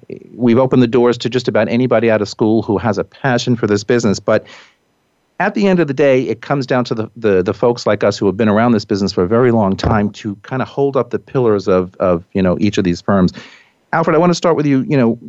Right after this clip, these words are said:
sort of a, agent culture within large real estate firms. You know, how,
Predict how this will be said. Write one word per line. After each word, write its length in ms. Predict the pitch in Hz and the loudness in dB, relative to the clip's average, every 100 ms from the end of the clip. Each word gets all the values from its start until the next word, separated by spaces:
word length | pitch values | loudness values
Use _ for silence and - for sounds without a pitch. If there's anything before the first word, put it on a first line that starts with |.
| - _ _ - _ - - | -20 _ _ -20 _ -20 -16
sort 260 | 131 - 180 | -6 0 2
of 80 | 151 | 2
a, 280 | 147 156 175 | -2 -2 0
agent 320 | 170 170 135 | 0 2 0
culture 340 | - 147 139 | 0 0 0
within 300 | 120 120 117 110 | 0 2 4 4
large 280 | 113 113 | 2 0
real 180 | 117 113 | 0 0
estate 260 | 110 95 92 | 0 -2 -2
firms. 320 | 107 90 92 | -2 -2 -4
You 60 | 92 | -6
know, 60 | |
how, 480 | - - 190 214 208 | -8 -2 0 2 0